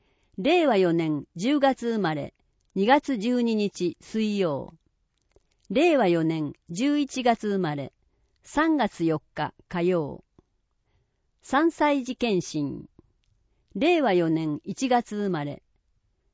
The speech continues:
二月五日水曜と二月七日金曜。令和四年二月生まれ、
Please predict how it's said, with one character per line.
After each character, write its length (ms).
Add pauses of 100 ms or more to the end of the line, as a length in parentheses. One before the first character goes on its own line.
(220)
二 140
月 260
五 240
日 160
水 320
曜 200
と 320 (360)
二 120
月 280
七 260
日 320
金 300
曜。 340 (1160)
令 260
和 100
四 160
年 400
二 140
月 280
生 120
ま 160
れ、 180